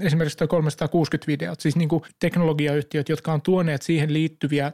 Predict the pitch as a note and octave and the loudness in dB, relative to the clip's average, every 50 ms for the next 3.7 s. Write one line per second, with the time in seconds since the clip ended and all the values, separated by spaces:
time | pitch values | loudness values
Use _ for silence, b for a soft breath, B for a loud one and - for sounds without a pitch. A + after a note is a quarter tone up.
0 | - _ - F3 E3+ D#3+ D#3+ - - - C#3+ C#3 C#3 - D3 - _ B B B | -6 _ 0 2 2 2 0 -2 -4 -2 -2 -2 -2 -4 -6 -6 _ B B B
1 | B B B B F3 E3+ E3+ E3 - - D#3+ D3+ D3+ D3 C#3+ C#3+ F3 G3+ G3+ E3+ | B B B B 0 0 0 0 -2 -2 -2 0 0 0 0 0 0 0 0 0
2 | E3 F#3+ F#3 D#3+ F3 F#3 - _ _ _ - G#3+ G3 - - - A3 A3+ A#3 G#3+ | 2 2 2 2 2 0 -4 _ _ _ -2 -2 -2 -2 -2 0 0 2 2 2
3 | F3+ D#3 D3+ D3+ E3+ G3+ G#3 F#3 E3+ D3 C#3 C3+ D3 | 2 2 2 2 2 4 4 4 4 2 0 -2 -2